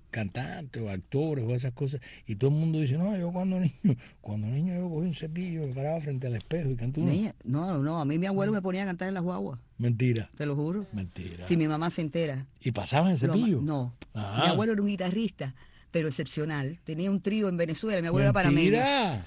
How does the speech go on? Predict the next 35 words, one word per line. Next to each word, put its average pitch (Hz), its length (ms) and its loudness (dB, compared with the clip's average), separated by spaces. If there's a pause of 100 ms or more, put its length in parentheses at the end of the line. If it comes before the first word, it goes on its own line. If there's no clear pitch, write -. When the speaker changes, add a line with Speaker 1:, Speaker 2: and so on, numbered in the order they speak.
Speaker 2:
Sí, 165 240 -2
mi 160 80 -4
abuelo 175 180 0
era 196 140 -2
panameño. 156 520 -4
Tocaba 185 260 -2
una 196 180 0
guitarra 185 400 -4
Speaker 1:
Ah, - 20 0
Speaker 2:
que 127 80 4
Speaker 1:
mira 170 140 6
cómo 226 160 4
Speaker 2:
tenía 247 60 6
Speaker 1:
descubre 240 400 4
uno 277 220 2
cosas 285 380 0
ahí. 320 240 0
¿Cómo 233 180 0
se 208 120 6
llama 202 140 4
el 190 40 4
abuelo 170 260 4
tuyo? 120 200 2
Speaker 2:
Rafael 165 340 2
Sosa. 147 420 -4 (140)
Speaker 1:
Rafael 143 520 2
Sosa. 151 360 2
¿Y 143 40 6
Speaker 2:
Sí. 143 60 6
Speaker 1:
el 127 140 4
trío 175 240 6
cómo 165 160 0
se 143 80 0
llamaba? 151 300 -2 (160)
Speaker 2:
Eh, 151 760 4